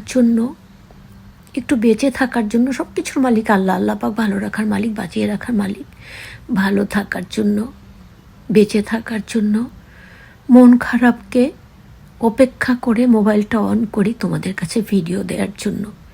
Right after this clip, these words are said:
ভালো থাকার অভিনয় করি, হাসি, আনন্দ করার চেষ্টা করি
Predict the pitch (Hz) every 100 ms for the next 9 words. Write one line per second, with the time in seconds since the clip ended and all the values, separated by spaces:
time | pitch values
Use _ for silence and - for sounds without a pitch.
0 | - - - - - 196 175 180 165 196
1 | 214 196 170 202 190 202 202 220 208 262
2 | - - - - - - 240 240 - 233
3 | 226 - - - - - - - - 254
4 | 247 233 247 240 233 - - 240 - -
5 | - 254 240